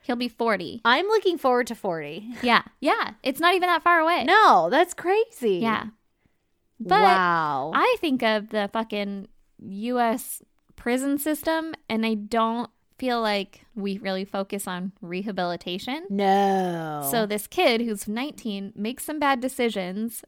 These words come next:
Speaker 1: and then robs and murders his mom, then spends more than his lifetime in
Speaker 2: In
Speaker 1: jail. Like, he's
Speaker 2: yeah.
Speaker 1: not gonna come out better.
Speaker 2: No.
Speaker 1: I don't know.
Speaker 2: Oh, he's gonna come out a little rough.
Speaker 1: He's gonna come out a little rough.
Speaker 2: Yeah.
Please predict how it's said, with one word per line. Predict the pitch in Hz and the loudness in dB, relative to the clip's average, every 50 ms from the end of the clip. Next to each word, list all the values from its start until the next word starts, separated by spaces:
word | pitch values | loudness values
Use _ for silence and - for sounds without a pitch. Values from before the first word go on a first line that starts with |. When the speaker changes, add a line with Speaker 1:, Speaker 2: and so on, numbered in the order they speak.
| _ | _
Speaker 1:
and | - 220 208 208 | -4 -2 -2 -2
then | 208 208 208 208 208 208 208 - _ _ _ _ _ - | -2 -2 -2 -2 -2 -4 -6 -8 _ _ _ _ _ -10
robs | - 185 196 220 254 254 285 | -4 -2 0 0 0 0 -2
and | 311 302 | -2 -2
murders | 294 285 285 277 294 285 254 | -2 -2 -2 0 -2 -2 0
his | 269 269 233 | -2 -2 0
mom, | 233 240 269 262 202 190 196 208 214 220 - _ - | 0 2 2 2 0 -2 -4 -6 -8 -10 -10 _ -4
then | 240 254 254 254 | 0 0 0 0
spends | - - 262 254 233 226 - | 0 -2 -2 -2 -2 -2 -4
more | 214 202 208 226 269 311 | -4 -2 -2 -2 -2 0
than | 311 294 285 254 233 226 220 - | 0 0 0 0 0 -2 -4 -4
his | - - 226 220 | -4 -4 -4 -2
lifetime | 220 233 247 254 262 285 269 - - - - 208 185 185 185 185 190 202 226 - | 0 2 2 2 2 2 0 -4 -10 -10 -6 -6 -4 -4 -4 -6 -8 -10 -10 -8
in | - 220 226 | -4 -2 -2
Speaker 2:
In | 226 214 | -2 -2
Speaker 1:
jail. | 180 175 233 254 254 214 190 185 190 202 214 226 | -4 -4 -4 -4 -2 -2 -2 -2 -4 -4 -6 -4
Like, | 240 240 - | -4 -4 -4
he's | 302 294 | -4 -2
Speaker 2:
yeah. | 269 | -2
Speaker 1:
not | 311 370 403 | -2 -2 -2
gonna | 427 392 | -4 -4
come | - - 269 | -4 -2 -2
out | 254 214 - 190 - _ - | -2 -2 -4 -6 -12 _ -8
better. | 180 165 185 170 160 - - 208 220 - _ _ | -6 -4 -4 -4 -4 -6 -6 -8 -10 -12 _ _
Speaker 2:
No. | 185 180 170 165 165 160 165 170 175 180 180 185 180 175 170 165 160 156 147 147 143 - - - 196 202 208 _ _ _ _ _ _ _ - | -12 -10 -8 -6 -4 -4 -2 -2 -2 -2 -2 -2 -2 -2 -4 -4 -6 -8 -10 -12 -14 -16 -16 -18 -20 -20 -20 _ _ _ _ _ _ _ -6
Speaker 1:
I | - 214 226 | -4 -2 -2
don't | 214 190 | -2 -2
know. | 185 185 175 170 165 175 185 190 190 | -2 -2 -4 -4 -6 -6 -8 -10 -8
Speaker 2:
Oh, | - 180 185 202 202 185 175 170 160 151 139 127 135 147 - 180 - | -8 -6 -6 -4 -4 -6 -6 -6 -8 -10 -10 -10 -12 -12 -14 -16 -18
he's | - 202 - | -18 -16 -12
gonna | 214 190 165 | -10 -10 -10
come | - 190 180 | -10 -10 -8
out | 165 151 151 | -8 -8 -8
a | |
little | 160 156 147 135 | -6 -8 -8 -6
rough. | 143 170 196 170 - - _ _ _ _ | -2 -2 -2 -2 -2 -6 _ _ _ _
Speaker 1:
He's | - 240 269 262 | -4 -4 -2 0
gonna | 262 294 269 262 | 0 0 0 0
come | 269 285 247 226 | 0 0 0 0
out | 202 196 190 - - | 2 0 0 -2 -4
a | - | -6
little | 196 185 180 185 196 190 190 185 175 165 | -6 -4 -4 -2 -2 0 0 -2 -2 -4
rough. | 165 165 156 - - - - | -4 -4 -4 -4 -4 -6 -8
Speaker 2:
Yeah. | - 196 185 180 175 170 170 160 156 147 135 135 135 131 139 | -10 -8 -6 -6 -6 -6 -8 -8 -8 -8 -8 -8 -8 -10 -10